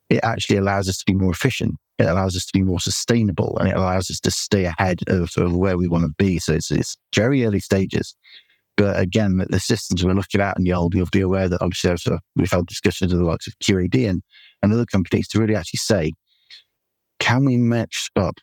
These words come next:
all these little pieces to give ourselves an even bigger view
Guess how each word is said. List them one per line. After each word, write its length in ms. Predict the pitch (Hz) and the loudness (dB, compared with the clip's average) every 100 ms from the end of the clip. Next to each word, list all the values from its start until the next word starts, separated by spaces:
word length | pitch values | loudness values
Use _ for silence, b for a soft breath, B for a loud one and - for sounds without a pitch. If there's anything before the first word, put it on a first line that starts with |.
| - | -2
all 220 | 117 123 | 0 2
these 180 | 110 98 | 2 2
little 220 | 107 95 | 0 0
pieces 600 | - 104 90 90 73 - - | 0 -2 0 -2 -2 -6 -4
to 100 | 92 | 0
give 220 | 98 107 | 2 2
ourselves 520 | 101 - 92 87 87 | 0 0 0 0 -2
an 220 | - 98 | 0 2
even 260 | 104 95 90 | 2 2 0
bigger 340 | - 110 98 | 0 0 0
view 320 | 85 87 80 | 0 0 0